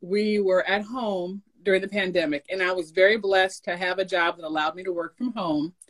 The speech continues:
Um, but in the slow times, I said, "You know, I've always wanted to start a podcast." There was always something keeping me from it. "Oh, it's too hard. I don't know how to do this."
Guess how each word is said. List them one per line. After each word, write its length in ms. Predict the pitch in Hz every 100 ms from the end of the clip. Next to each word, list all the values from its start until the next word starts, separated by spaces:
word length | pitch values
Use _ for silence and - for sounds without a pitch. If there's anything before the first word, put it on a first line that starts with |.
| _ - - - - _
Um, 440 | 214 202 190 180 -
but 220 | 190 202
in 240 | 220 247 226
the 140 | 196
slow 320 | - 320 403
times, 680 | 381 254 196 180 180 180 - -
I 120 | 196 208
said, 260 | 214 190
"You 100 | 254
know, 340 | 320 330 320 -
I've 140 | 190
always 400 | 185 233 294 294
wanted 220 | 254 240 220
to 80 |
start 280 | 214 208 190
a 40 | 202
podcast." 800 | 175 160 151 165 151 147 147 - _ _ _ _ -
There 160 | 240 220
was 120 | 202 214
always 380 | 220 262 269
something 320 | 247 233 214 214
keeping 340 | 208 196 185
me 140 | 170
from 280 | 156 147 131
it. 100 | -
"Oh, 180 | 226 247
it's 140 | 247 -
too 160 | 247
hard. 340 | 208 202 202 190
I 100 | 185
don't 100 | 196
know 100 | 185
how 80 | 185
to 80 |
do 220 | 160 165 165
this." 300 | 160 151